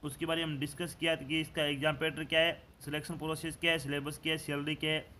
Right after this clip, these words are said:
और भी बहुत सारी बातें जो आपके मन में डाउट बनी थी, मैंने यहाँ पे सारी बातें clear कर दी है। आशा करता हूँ मैंने जो आपको जानकारी दी, आपको अच्छी लगी और समझ में आई है। अगर जानकारी अच्छी लगे,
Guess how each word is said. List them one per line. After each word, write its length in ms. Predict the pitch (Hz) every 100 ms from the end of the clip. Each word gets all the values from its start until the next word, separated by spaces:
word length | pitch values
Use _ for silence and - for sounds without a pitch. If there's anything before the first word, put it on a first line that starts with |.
| -
और 140 | 170 170
भी 100 | 165
बहुत 200 | 139 135
सारी 160 | 156
बातें 280 | 147 143 143
जो 80 | 143
आपके 220 | 139 143
मन 120 | 147
में 160 | 143 127
डाउट 220 | 135 135
बनी 160 | 143 135
थी, 120 | 139
मैंने 140 | 135
यहाँ 120 | 127
पे 120 | 123 127
सारी 220 | 131 123
बातें 240 | 120 135
clear 240 | 127 120 113
कर 120 | 107
दी 200 | 101 107
है। 80 | 92 - - - - - -
आशा 240 | 156 156 180
करता 200 | 180 175
हूँ 60 |
मैंने 120 | 170
जो 60 | 160
आपको 320 | 165 165 165
जानकारी 320 | 156 156 170
दी, 100 | 151
आपको 260 | 160 156 160
अच्छी 240 | 156 -
लगी 140 | 160 156
और 60 |
समझ 260 | 135 147 143
में 80 | 147
आई 120 | 147
है। 240 | 156 151 - -
अगर 160 | 147 147
जानकारी 360 | 156 151 151
अच्छी 200 | 147 156
लगे, 220 | 147 156